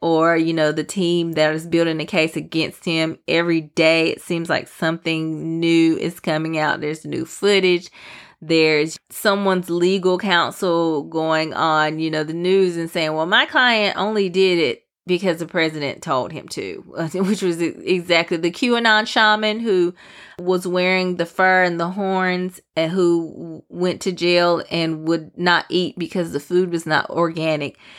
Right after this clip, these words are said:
His lawyer actually went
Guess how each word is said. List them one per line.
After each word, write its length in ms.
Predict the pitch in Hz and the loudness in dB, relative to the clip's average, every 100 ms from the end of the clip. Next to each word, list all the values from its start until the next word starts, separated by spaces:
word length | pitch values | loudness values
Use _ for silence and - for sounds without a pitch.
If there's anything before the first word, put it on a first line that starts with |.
| - - | -18 -8
His 320 | 220 214 208 | 0 0 2
lawyer 580 | 185 175 170 170 160 - - | 2 4 4 2 2 0 0
actually 640 | 170 220 220 - 196 170 | -2 0 -4 -2 0 2
went 560 | 160 160 151 143 - | 0 -2 -2 -4 -6